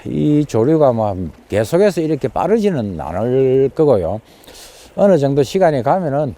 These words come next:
막 조금 멈칫멈칫할 때 막 집중적으로 밑밥을 좀 뿌려서 지불을 하는 것이 좋을 것 같다는 생각에서 지금은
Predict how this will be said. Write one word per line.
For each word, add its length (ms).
막 220
조금 320
멈칫멈칫할 800
때 300
막 100
집중적으로 680
밑밥을 540
좀 160
뿌려서 500
지불을 480
하는 320
것이 500
좋을 180
것 160
같다는 460
생각에서 640
지금은 560